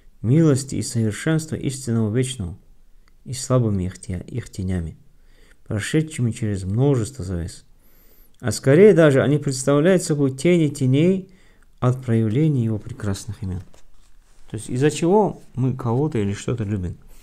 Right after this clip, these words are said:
Либо из-за красоты, либо какое-то благо нам приходит. Кто-то нам подарки дарит там, или какое-то благо.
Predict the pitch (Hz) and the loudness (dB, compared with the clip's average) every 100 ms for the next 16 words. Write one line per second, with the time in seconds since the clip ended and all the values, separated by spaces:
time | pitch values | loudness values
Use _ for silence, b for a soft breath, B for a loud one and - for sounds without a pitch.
0 | b b b b b b 147 165 131 139 | b b b b b b 2 4 2 2
1 | 127 131 135 131 127 165 180 - - - | 2 2 0 -2 -4 -6 -8 -10 -20 -20
2 | - - - _ _ _ - 113 143 143 | -20 -20 -20 _ _ _ -4 0 2 2
3 | 147 160 - - - - _ _ _ _ | 0 -4 -16 -20 -20 -20 _ _ _ _
4 | - - - - 110 156 151 - 139 - | -20 -20 -12 -6 2 8 8 6 0 -2
5 | - - 117 131 135 110 92 92 - 107 | -8 -6 2 6 6 4 2 -2 -6 -12
6 | - 92 85 110 107 95 98 104 104 120 | -8 -8 -6 -6 -4 -4 -4 -4 -2 0
7 | - 110 101 98 92 - 95 92 98 101 | -2 -4 -2 -2 -2 -4 -6 -6 -6 -6
8 | 101 107 101 95 104 107 131 156 | -6 -6 -6 -6 -4 -2 -2 -6